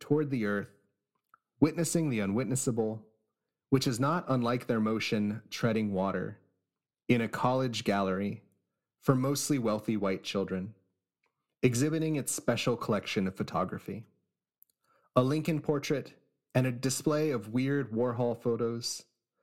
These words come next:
a young Sly Stallone among them. When I rounded the partition,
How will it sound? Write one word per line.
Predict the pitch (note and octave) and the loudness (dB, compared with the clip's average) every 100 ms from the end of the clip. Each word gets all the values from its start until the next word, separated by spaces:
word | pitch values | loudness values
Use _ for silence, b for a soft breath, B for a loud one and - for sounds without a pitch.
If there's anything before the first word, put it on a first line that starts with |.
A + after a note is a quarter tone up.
| _ C3 | _ 2
a | |
young | B2+ C3+ C#3+ C3+ | 2 2 0 -2
Sly | - B2 A#2+ | 0 0 0
Stallone | A#2+ - A2+ A#2 A2 | -2 0 0 0 0
among | G#2 G#2+ G#2 | 0 0 -2
them. | G2+ G#2 _ _ _ _ _ _ _ b b b | -4 -8 _ _ _ _ _ _ _ b b b
When | C3+ C3+ | 0 2
I | C3 | 2
rounded | C3 D#3 E3+ | 0 0 0
the | F3 | 0
partition, | F#3 F3+ A#2+ - G2 G#2 | -2 0 0 0 -2 -4